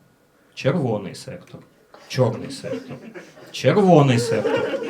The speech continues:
чорний сектор. І один на чолі зелений. Бандерівці та Зеленський.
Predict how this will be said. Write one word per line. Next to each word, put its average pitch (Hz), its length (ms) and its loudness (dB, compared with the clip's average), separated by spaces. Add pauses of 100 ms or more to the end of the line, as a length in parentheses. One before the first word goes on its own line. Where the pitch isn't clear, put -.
(300)
чорний 135 460 10
сектор. - 480 -8 (760)
І 104 120 -6
один 110 600 -2
на 104 100 -12
чолі 120 560 -14 (200)
зелений. 101 840 -10 (1600)
Бандерівці 117 720 -8 (120)
та - 180 -8
Зеленський. - 600 -8